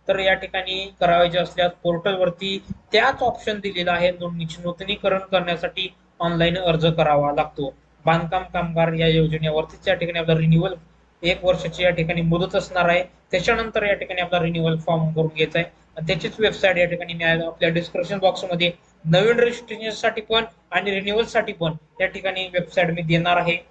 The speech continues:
त्यातून तुम्ही करून घेऊ शकता नवीन आणि रिन्युअल पण. या ठिकाणी हा फॉर्म अपडेट झाला, अ, अ, करायचा असल्यास आपल्याला वरील लिंकवरती क्लिक करून या ठिकाणी आपण रिन्युअल किंवा नवीन अर्ज करू शकता.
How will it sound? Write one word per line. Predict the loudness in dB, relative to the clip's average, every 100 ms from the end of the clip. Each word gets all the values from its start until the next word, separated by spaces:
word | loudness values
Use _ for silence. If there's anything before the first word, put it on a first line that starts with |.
| _ -2
त्यातून | -2 0 -8
तुम्ही | -6 -2 -2
करून | 2 2 4 2
घेऊ | 2 2
शकता | -2 0 0
नवीन | 0 -4 -4
आणि | -2 -2 -2 -4 -6 -14 -8 0
रिन्युअल | 4 4 2
पण. | 0 -12 -20 _ _ 0
या | 0
ठिकाणी | 0 -2 -4 -2
हा | 0 0
फॉर्म | 0 0 2
अपडेट | 0 0 -2
झाला, | 0 0 0 -2
अ, | -2 0 -2 -6 -12 _ _ 2
अ, | 4 4
करायचा | 4 4 4 4 0
असल्यास | 0 -2 -2
आपल्याला | -2 -4 0 2
वरील | 2 -2 -4
लिंकवरती | -10 -2 -2 -2
क्लिक | -10 -10 -6 -4
करून | -4 -2
या | -2
ठिकाणी | 0 0 0
आपण | -2 -6 _ _ _ 2
रिन्युअल | 2 2 0
किंवा | -2 -2 0 2
नवीन | 0 -2 -2
अर्ज | -2 0 0
करू | 0 0 -2
शकता. | -2 -4 -4